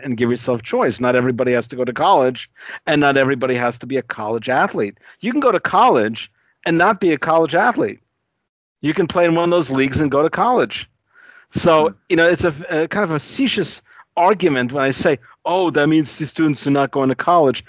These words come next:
Speaker 1: They can still go to college. They just can't play on a college team. I've had students who are professional athletes that went to college. They, I taught them. I know that.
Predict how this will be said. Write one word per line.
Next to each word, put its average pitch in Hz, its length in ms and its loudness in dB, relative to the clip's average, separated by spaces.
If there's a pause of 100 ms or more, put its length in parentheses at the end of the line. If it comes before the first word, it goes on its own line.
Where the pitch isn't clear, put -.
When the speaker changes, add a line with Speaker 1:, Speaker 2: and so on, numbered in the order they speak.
(180)
Speaker 1:
They 311 120 4
can 381 120 4
still 262 180 -4
go 226 120 2
to 208 60 2
college. 226 640 2 (400)
They 165 80 2
just 175 260 0
can't 143 220 -2
play 156 120 -2
on 151 60 0
a 143 40 -2
college 170 420 2
team. 233 380 -4 (1040)
I've 175 160 2
had 214 120 0
students 226 320 -4
who 214 60 -2
are - 40 -6
professional 220 520 -2
athletes 240 560 0
that 151 140 0
went 147 180 -2
to 147 60 -4
college. 135 420 -2
They, 143 180 -8 (360)
I 165 120 -2
taught 247 380 -2
them. 120 200 0
I 143 120 0
know 208 260 2
that. 120 340 -2